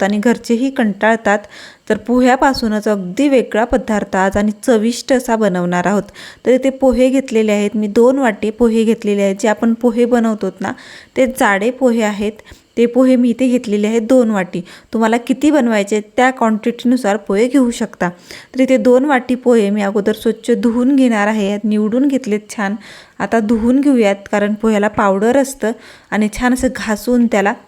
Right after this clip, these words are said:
त्याच्यातलं जे पावडर आहे ते खराब आहे, ते पूर्ण आपल्याला दोन ते तीन वेळेस छान पोहे धुवून पूर्ण काढून टाकायचं आहे. तर दोन ते तीन वेळेस मी पोहे धुवून घेतलेले आहेत.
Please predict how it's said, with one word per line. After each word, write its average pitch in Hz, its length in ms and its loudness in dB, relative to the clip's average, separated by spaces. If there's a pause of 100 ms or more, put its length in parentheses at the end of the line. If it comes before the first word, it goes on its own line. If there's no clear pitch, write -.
त्याच्यातलं 220 320 -2
जे 247 160 -2
पावडर 220 480 0
आहे 214 240 -2
ते 226 120 -4 (220)
खराब 240 360 0
आहे, 220 180 -2 (380)
ते 226 40 0
पूर्ण 262 420 0
आपल्याला 214 440 0
दोन 240 360 2
ते 254 140 -2 (180)
तीन 285 180 2
वेळेस 226 400 0
छान 240 240 0
पोहे 226 300 4
धुवून 226 360 -2 (380)
पूर्ण 262 280 4
काढून 208 320 0
टाकायचं 190 440 -4
आहे. 185 140 -2 (420)
तर 208 80 0
दोन 240 400 2
ते 269 60 0 (180)
तीन 277 200 0
वेळेस 226 280 0
मी 233 100 0
पोहे 240 300 2
धुवून 233 360 0
घेतलेले 240 460 -2
आहेत. 214 180 -4